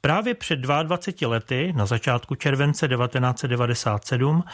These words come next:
se tam sešikovala pod vedením Mikuláše Dzurindy široká koalice, která rok na to odstavila od moci Vladimíra Mečiara.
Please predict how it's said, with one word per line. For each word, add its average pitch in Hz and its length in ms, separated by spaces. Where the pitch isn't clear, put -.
se - 140
tam 190 200
sešikovala 180 720
pod 143 220
vedením 160 420
Mikuláše 151 580
Dzurindy 123 640
široká 190 560
koalice, 110 680
která 233 420
rok 180 200
na 120 140
to - 160
odstavila 185 540
od 127 160
moci 156 440
Vladimíra 135 580
Mečiara. 107 540